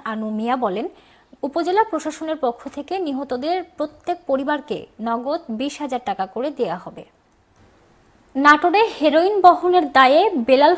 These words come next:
হোসেন ও আব্দুল মান্নান নামের দুই মাদক ব্যবসায়ীকে যাবজ্জীবন কারাদণ্ড দিয়েছেন আদালত।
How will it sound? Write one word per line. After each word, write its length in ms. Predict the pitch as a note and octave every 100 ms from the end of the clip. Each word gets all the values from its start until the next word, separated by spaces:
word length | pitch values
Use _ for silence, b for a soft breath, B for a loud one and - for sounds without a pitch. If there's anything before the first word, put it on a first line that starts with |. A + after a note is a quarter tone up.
| E4
হোসেন 400 | D#4+ - F4 F4+ A#3+
ও 140 | C4
আব্দুল 380 | B3 B3 C4 B3+
মান্নান 420 | A#3 A#3 B3+ D#4
নামের 380 | E4 C#4+ G3 C4 - A#3+
দুই 160 | C4
মাদক 300 | A#3+ A#3+ B3
ব্যবসায়ীকে 720 | C4 D4 C#4 C#4 D4+ D4+ E4+
যাবজ্জীবন 760 | C#4 A#3+ A3+ C4+ C4 D#4 D4+ D4
কারাদণ্ড 520 | A#3+ A#3 A3+ A#3 A3
দিয়েছেন 440 | G#3 F#3+ - D#4
আদালত। 400 | C#4+ F3+ F3+ -